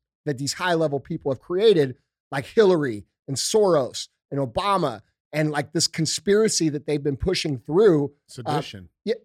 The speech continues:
Speaker 1: yes, it's, it's treason, dude.
Speaker 2: It's treason.
Speaker 1: Yeah. And, and by, when you pay to put, uh, you know, the country in a terrible spot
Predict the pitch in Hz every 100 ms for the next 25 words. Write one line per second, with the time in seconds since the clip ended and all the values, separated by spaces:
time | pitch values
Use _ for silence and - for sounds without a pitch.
0 | _ 190 202 277 294 - 285 262 - -
1 | - - 294 165 117 101 110 - - 175
2 | 175 101 80 202 113 - _ 180 185 -
3 | 180 190 165 175 180 175 - 170 190 254
4 | - - 247 175 151 185 _ _ _ _
5 | - - 208 190 - _ _ _ _ _
6 | _ _ _ _ 170 151 131 117 - _
7 | _ _ _ 160 165 147 - _ _ _
8 | _ _ _ _ 151 151 170 233 226 185
9 | 143 156 - _ _ 170 165 151 147 -
10 | - - 226 233 170 - - 127 127